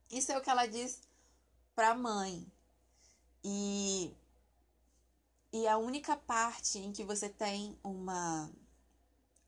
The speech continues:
em que a história se volta pra Perséfone narrar é quando ela conta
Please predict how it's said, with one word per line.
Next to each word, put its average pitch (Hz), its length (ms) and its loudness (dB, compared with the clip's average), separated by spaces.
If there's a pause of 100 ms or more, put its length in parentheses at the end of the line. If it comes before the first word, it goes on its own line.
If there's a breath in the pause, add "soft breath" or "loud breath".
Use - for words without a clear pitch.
(440)
em 202 140 -4
que 208 120 -2
a 220 60 4
história 226 500 4
se 226 160 0
volta 196 380 2
pra 196 160 -6
Perséfone 180 600 -4
narrar 175 360 2
é 156 60 -6
quando 180 280 -4
ela 196 240 4
conta 196 560 -4